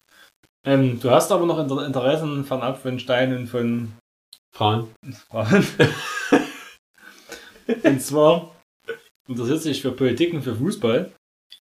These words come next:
Speaker 1: Und beim Fußball, äh, sympathisierst du mit dem F C Schalke null vier, ja?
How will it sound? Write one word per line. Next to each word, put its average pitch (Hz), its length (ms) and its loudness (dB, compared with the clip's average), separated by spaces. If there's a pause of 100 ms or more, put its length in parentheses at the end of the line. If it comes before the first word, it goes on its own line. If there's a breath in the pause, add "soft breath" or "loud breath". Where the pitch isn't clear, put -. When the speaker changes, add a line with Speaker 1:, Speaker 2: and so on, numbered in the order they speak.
(1080)
Speaker 1:
Und 113 80 -8
beim 104 180 -4
Fußball, 139 680 0 (320)
äh, 131 140 -6 (540)
sympathisierst 127 680 0
du 131 60 -2
mit 117 100 -2
dem 127 160 -2
F 127 200 -2
C 117 100 -2
Schalke 131 320 0
null 110 140 -2
vier, 135 220 0
ja? 135 380 -8